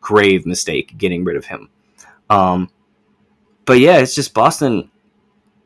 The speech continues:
It just seems like Boston has been finding ways to lose games this year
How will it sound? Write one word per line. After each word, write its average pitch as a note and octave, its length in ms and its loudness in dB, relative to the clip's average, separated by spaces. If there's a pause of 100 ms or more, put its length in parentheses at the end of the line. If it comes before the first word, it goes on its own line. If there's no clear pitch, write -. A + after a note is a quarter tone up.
(1120)
It B2 100 -8
just G#3 160 0
seems A3+ 180 2
like A#2 180 0
Boston E3 300 2
has D#3+ 80 0
been A#2 120 -2
finding A2+ 380 0
ways A2 400 2
to G#2+ 120 -2
lose G2+ 380 -2
games F#2 340 -4
this F2+ 200 -8
year F2+ 140 -2